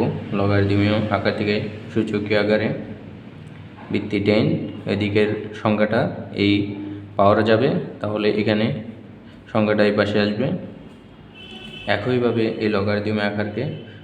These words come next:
প্রথমে এই ইটাকে লিখব এই পাশের সংখ্যাটা সূচকীয় আকারে বা সূচক বা পাওয়ারে যাবে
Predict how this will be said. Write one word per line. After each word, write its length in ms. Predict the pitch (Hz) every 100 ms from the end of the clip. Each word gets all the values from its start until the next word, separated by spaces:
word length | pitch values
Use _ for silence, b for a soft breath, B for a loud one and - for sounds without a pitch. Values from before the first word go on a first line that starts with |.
| -
প্রথমে 380 | 101 101 110 110 107
এই 160 | 110 110 110 - -
ইটাকে 440 | 110 107 110 123 113 - - - - - - - - - - - - -
লিখব 300 | 107 107 107 123 123
এই 60 |
পাশের 280 | 110 107 120
সংখ্যাটা 360 | 113 110 107 107 101 - - B B B
সূচকীয় 500 | - 120 113 117 113 110
আকারে 220 | 110 113
বা 140 | 113 - -
সূচক 340 | - 113 110 107 - - -
বা 140 | 110 104
পাওয়ারে 360 | 101 104 107 113
যাবে 220 | 117 131